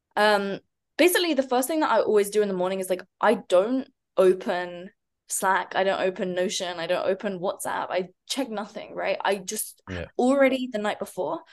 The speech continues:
Speaker 1: have opened, like, the thing that I need to do in the morning.
Speaker 2: Mm.
Speaker 1: If I know that the thing that I needed to do in the morning is, like, respond to a specific email, then of course I'll have my email tab open, but, like, I'm literally going in there, like, with my blinkers on. This is the email that I'm gonna be looking at. So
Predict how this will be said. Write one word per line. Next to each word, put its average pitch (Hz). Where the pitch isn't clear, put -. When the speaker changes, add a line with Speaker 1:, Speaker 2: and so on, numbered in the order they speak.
Speaker 1:
have 226
opened, 269
like, 196
the -
thing 208
that 214
I 214
need 185
to 185
do 185
in 175
the 160
morning. 156
Speaker 2:
Mm. -
Speaker 1:
If 370
I 392
know 262
that 269
the -
thing 214
that 233
I 196
needed 202
to 190
do 185
in 190
the 185
morning 196
is, 185
like, 170
respond 185
to 180
a -
specific 185
email, 185
then 190
of 190
course 214
I'll 175
have 196
my 208
email 180
tab 175
open, 302
but, 202
like, 202
I'm 208
literally 208
going 185
in 202
there, 254
like, 185
with 180
my 185
blinkers 185
on. 269
This 185
is 202
the 196
email 185
that 170
I'm 175
gonna 175
be 160
looking 185
at. 285
So 202